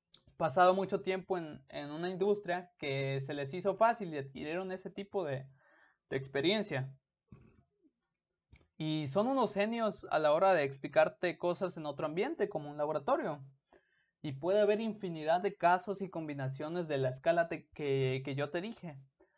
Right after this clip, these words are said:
Por eso no te enfoques en cómo es en un solo entorno. Evalúalo en todo su contexto. Observa hábitos y acciones.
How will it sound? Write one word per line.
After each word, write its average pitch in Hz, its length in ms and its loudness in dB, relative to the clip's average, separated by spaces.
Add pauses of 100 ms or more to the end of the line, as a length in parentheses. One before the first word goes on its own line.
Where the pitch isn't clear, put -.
(260)
Por 135 160 2
eso 180 220 -2
no 170 420 -2
te 214 140 -6
enfoques 202 880 -2
en 135 540 -6
cómo 190 260 0
es 214 140 -2
en 202 100 -4
un 185 120 -4
solo 175 220 -4
entorno. 165 580 0 (600)
Evalúalo 165 680 2
en 139 340 -4
todo 233 400 6
su 208 160 -8
contexto. 151 640 -6 (280)
Observa 135 760 2
hábitos 190 540 2
y 170 40 -2
acciones. 147 640 -4